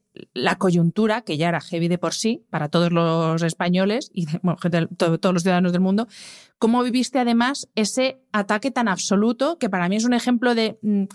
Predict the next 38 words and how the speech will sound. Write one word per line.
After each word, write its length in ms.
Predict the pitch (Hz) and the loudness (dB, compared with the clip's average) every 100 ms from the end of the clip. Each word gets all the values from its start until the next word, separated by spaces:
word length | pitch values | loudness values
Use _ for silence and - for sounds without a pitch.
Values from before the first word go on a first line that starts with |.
| - _ _ | -14 _ _
de 180 | - 190 | 0 2
posver-, 440 | 190 185 180 185 170 | 2 0 2 0 -2
de 300 | - 202 196 | -4 0 0
posverdad 540 | 196 180 190 208 294 320 | 2 2 2 2 0 0
o, 160 | 208 180 | -2 0
o 140 | 196 | -2
de 480 | 190 185 185 185 185 - - - | 0 0 0 0 -2 -8 -14 -2
desinformación 920 | 202 196 196 202 190 180 220 269 320 | 0 2 0 2 0 0 0 0 0
o 160 | - 202 | 0 0
de, 460 | 196 190 180 180 175 | 2 2 2 0 -2
mm, 400 | 180 110 - - | -8 -10 -12 -4
da 120 | 196 | 0
igual 260 | 226 226 226 | 2 2 0
que 100 | 226 | -2
sea 140 | 220 | 0
un 60 | 208 | 2
buen 120 | 214 | 2
profesional 520 | 208 196 196 208 202 | 0 -2 0 0 0
que 60 | 202 | -2
está 160 | - | -2
haciendo 260 | 190 202 202 | 0 2 2
lo 100 | 196 | 2
mejor 380 | 196 190 202 196 | 0 -2 0 -2
que 400 | 202 190 190 - | 0 0 0 -4
sabe 340 | - 220 196 | -6 -2 2
y 60 | 190 | 0
puede 220 | 180 196 | 2 0
su 100 | 185 | 0
trabajo, 480 | 180 190 220 - 294 - - _ | 0 0 -2 -4 -12 -12 -20 _
que 100 | 208 | -2
si 160 | 190 202 | 2 2
va 140 | 202 | 2
contra 280 | 240 226 220 | 0 2 2
el 60 | |
relato 560 | 208 202 214 208 180 170 - _ | 2 2 0 0 -2 -4 -12 _
hay 140 | - 202 | -4 -2
que 100 | 196 | 0
cargárselo? 680 | 190 185 208 - 269 311 | 0 0 -2 -2 -4 -6